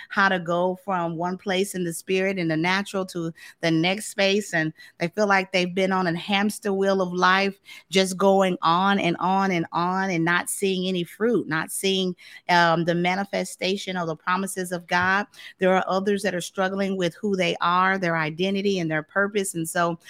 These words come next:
I like to teach and equip and empower the body of Christ, the believers, with how to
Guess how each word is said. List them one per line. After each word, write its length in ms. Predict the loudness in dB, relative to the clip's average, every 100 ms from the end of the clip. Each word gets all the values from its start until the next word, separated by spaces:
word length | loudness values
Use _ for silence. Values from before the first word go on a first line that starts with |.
| -14 0
I 220 | 4 6
like 260 | 4 2 0
to 100 | -4
teach 420 | -6 -2 -2 -2
and 100 | -2
equip 540 | -2 -4 -8 -4 -4 -4 -2
and 100 | 0
empower 580 | 0 0 4 4 2
the 140 | 0 0
body 400 | 2 2 2 -2
of 100 | -2
Christ, 440 | 0 2 0 -4
the 80 | -6
believers, 720 | -4 -2 -2 -4 -6 -12 -16 -18 -16 -6
with 200 | 0 0 0 -6 2
how 380 | 4 4 2 -2
to 440 | -2 0 0 -2